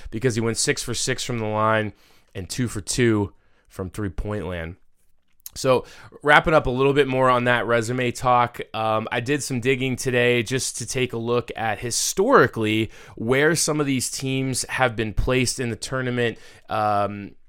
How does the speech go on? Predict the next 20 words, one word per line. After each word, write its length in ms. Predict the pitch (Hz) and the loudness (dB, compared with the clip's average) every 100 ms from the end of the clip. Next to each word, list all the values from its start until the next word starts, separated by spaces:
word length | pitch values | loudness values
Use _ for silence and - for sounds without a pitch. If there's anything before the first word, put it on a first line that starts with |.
| - - - | -20 -18 -6
that 320 | 117 120 120 | 0 2 2
are 160 | 117 | 0
relative 560 | 110 123 135 120 135 113 | 2 2 0 -2 -4 -4
to 120 | - | -4
where 140 | 110 107 | -2 -2
Dayton 540 | 98 117 135 123 113 | -2 -6 -4 -6 -4
lands 400 | 110 110 110 104 | -2 -2 -4 -6
right 340 | 95 113 107 | -2 -2 -2
now. 480 | 98 107 110 87 92 - - - | -8 -8 -6 -6 -8 -12 -20 -16
Here's 220 | - 226 | -8 -4
what 80 | 226 | -4
I 40 | 180 | -4
can 140 | 113 | -6
tell 220 | - 71 | -10 -14
you. 100 | - - - - - - - _ _ _ - - - - - - _ | -16 -20 -20 -20 -20 -20 -20 _ _ _ -20 -20 -20 -20 -20 -20 _
Last 520 | - 143 196 - - 127 | 2 6 6 4 -4 0
year, 420 | 131 90 90 - - | 0 0 -2 -8 -14
<clears throat> 100 | - 175 156 117 - - | -8 -4 -4 -6 -10 -8
in 500 | 123 123 120 117 120 - | -2 0 2 0 -2 -2
the 580 | 107 117 117 110 107 | -6 -2 0 0 -2